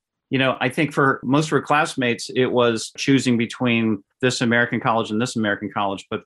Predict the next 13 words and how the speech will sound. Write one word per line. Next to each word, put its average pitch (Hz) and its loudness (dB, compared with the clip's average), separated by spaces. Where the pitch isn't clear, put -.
she - 2
really 151 6
cast 143 -2
a 131 0
net 127 2
all 123 2
over 113 -2
the 107 -2
world 110 0
to 131 -4
go 123 8
to 117 2
college. 117 -2